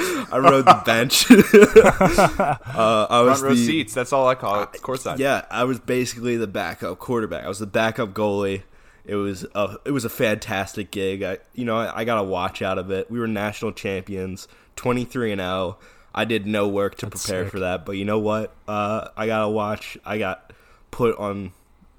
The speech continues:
Speaker 1: in, inside lacrosse with, you know, the national champion po-,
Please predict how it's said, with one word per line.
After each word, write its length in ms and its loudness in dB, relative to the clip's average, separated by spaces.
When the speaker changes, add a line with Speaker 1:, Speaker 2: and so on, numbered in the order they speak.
Speaker 1:
in, 240 -6
inside 460 -4
lacrosse 580 -6
with, 140 -8
you 80 -6
know, 220 -6
the 300 -6
national 500 -6
champion 640 -8
po-, 240 -10